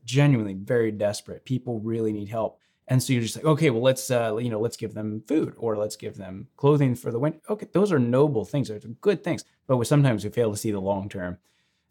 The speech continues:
uh, snowball effects of some of those things. Um, and every nonprofit group, every church group, you know, each situation, again, is different, but, but it takes a lot of wisdom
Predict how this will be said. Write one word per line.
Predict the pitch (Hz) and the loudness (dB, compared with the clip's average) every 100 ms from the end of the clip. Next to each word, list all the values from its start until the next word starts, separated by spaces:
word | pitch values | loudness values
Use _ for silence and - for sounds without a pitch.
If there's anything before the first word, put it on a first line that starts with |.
| - | -2
uh, | 101 | 0
snowball | 87 113 92 87 | 0 -2 0 -2
effects | - 82 - | -2 -8 -8
of | - | -12
some | 87 | -10
of | 85 | -10
those | 78 - | -10 -12
things. | - 76 - - _ _ | -14 -16 -18 -20 _ _
Um, | 98 78 73 | -6 -6 -6
and | - 117 | -4 0
every | 120 123 | 2 2
nonprofit | 113 104 101 104 98 107 | 0 -2 -4 -4 -6 -6
group, | 98 98 | -8 -6
every | 95 95 | -6 -6
church | 87 - - - | -8 -12 -14 -14
group, | 90 85 _ | -14 -14 _
you | 101 | -14
know, | 87 87 _ _ - | -12 -14 _ _ -6
each | 123 - | -6 0
situation, | 135 120 120 110 139 | 0 0 -2 -2 -2
again, | 131 127 101 - | -2 -2 -2 0
is | 135 | 0
different, | 113 123 123 110 117 | 2 -2 -2 -6 -4
but, | 113 98 - | -4 -4 -6
but | 113 101 90 | -6 -6 -6
it | 110 101 | -8 -10
takes | - 113 98 | -10 -8 -8
a | 90 | -8
lot | 92 87 90 87 82 71 65 | -8 -8 -8 -8 -8 -12 -20
of | - | -18
wisdom | - - 143 - 143 | -16 -16 -12 -8 -8